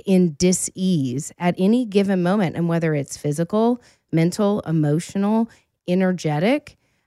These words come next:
I'm always looking at those things. And it shows up in my life just like it does for everyone else. Sometimes I can be impatient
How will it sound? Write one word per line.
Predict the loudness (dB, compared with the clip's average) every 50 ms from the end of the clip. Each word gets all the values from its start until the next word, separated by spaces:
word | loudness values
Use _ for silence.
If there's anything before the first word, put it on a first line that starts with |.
| _ _
I'm | 0 0 0
always | 0 0 0 2 2 2 0 0 -2 -2
looking | -2 -2 -2 0 0 2 2 2 0 -2
at | -4 -6 _
those | -2 -2 -2 -2 -2
things. | -4 -4 -4 -2 -4 -6 -4
And | -2 0 2
it | 2 0
shows | -2 -6 -10 -6 0 2 2 2 2 0 -2 -4 -8 -10 -4
up | -2 0 0 0 0 -2 -4 _ -18 _
in | -2 0 2 2 2
my | 2 0 0 -2
life | -2 -2 -2 0 0 0 0 0 0 -2 -4 -8 -16 -20 -20 _ _ _ _ _ _ _ _ _
just | _ 0 0 0 0 -2 -2
like | -2 -2 0 0
it | -2 -2 0
does | 0 0 0 0 -2
for | -4 -4 -2
everyone | 0 0 -2 0 0 0 0 0 0 0 0 0
else. | -2 -2 -2 -4 -6 -8 -8
Sometimes | -4 -4 -2 -2 0 0 0 0 0
I | -2
can | -2 0 -2 0
be | 0 0 0
impatient | 0 -2 -4 -4 -4 -4 -4 -4 -6 -8 -8 -8 -8 -12